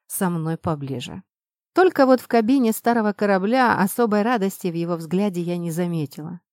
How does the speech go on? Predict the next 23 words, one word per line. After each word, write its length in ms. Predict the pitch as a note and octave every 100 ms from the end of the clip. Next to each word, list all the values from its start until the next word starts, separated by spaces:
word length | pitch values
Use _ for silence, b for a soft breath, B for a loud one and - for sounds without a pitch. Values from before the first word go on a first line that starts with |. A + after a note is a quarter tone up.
| _ _ _ _ _ _ _ _ _ _
«Где 340 | E3 D#3 E3+ F#3
ты 120 | F3+
научилась 720 | F#3 F#3 F#3 - D3+ D3 -
управлять 460 | D3+ E3+ D#3 D3 -
кораблями 560 | D3+ D3 D#3+ A#3 C4
класса 400 | - D3+ D#3+ -
Voyager?» 600 | D#3+ E3 D3 D3 - D#3 - _ _ _ _ _ _ _ -
подозрительно 760 | F#3 G3 F#3 G#3 G3+ F#3+ F#3
спросил 540 | F3+ - F#3+ - F#3 -
он, 260 | B3 C#4+ C#4+ _ _ A#3+
когда 300 | A#3+ C#4+ D4+
мы 140 | B3
стояли 440 | - G#3 G3+ G#3
в 80 | E3+
очереди 400 | G3+ - C4 A#3+
на 200 | B3+ G#3+
гиперпрыжок. 920 | E3+ F3 F3+ - F3 D#3+ D3+ - - _ _ _ _ _ _ _ _
Мое 320 | F3+ G3 D#4
предположение 760 | D4 A#3 - G#3+ G#3+ B3+ A#3+ G#3+
оказалось 680 | G#3 G3 G#3 F#3+ G#3+ G3+ -
не 220 | - G3+
совсем 500 | - G#3 - G#3+ D#3+
верным. 500 | E3 D#3 C#3 C#3 F3+